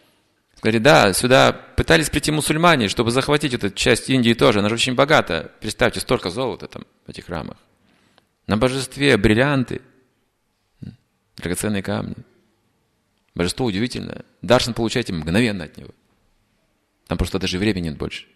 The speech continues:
Один человек выходит, тут же другой выходит. Там столько людей, знаете, это целый день. И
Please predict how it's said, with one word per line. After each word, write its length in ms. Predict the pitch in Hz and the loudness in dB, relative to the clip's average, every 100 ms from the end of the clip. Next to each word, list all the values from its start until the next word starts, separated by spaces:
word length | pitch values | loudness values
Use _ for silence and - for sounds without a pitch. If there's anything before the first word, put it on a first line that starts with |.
| _ _ _ _ | _ _ _ _
Один 280 | - 76 90 | -10 -6 -4
человек 200 | - 90 | -2 -2
выходит, 280 | 90 113 104 | -2 -2 -2
тут 120 | 92 | -2
же 80 | 87 | -2
другой 220 | 87 90 | 0 0
выходит. 380 | 87 87 95 80 - _ - | 0 0 -2 -4 -14 _ -20
Там 120 | 82 | -16
столько 400 | - - 113 110 | -10 -4 -4 -6
людей, 320 | 95 92 110 | -10 -6 -6
знаете, 220 | 92 90 | -6 -12
это 120 | - 80 | -12 -10
целый 280 | - 107 | -4 -4
день. 300 | 92 104 98 - _ - - - _ _ - - - - - - _ _ _ _ _ _ _ - - | -4 -6 -8 -14 _ -20 -20 -20 _ _ -20 -20 -20 -20 -20 -20 _ _ _ _ _ _ _ -12 2
И 680 | 104 104 95 85 78 - | 6 8 6 2 -4 -14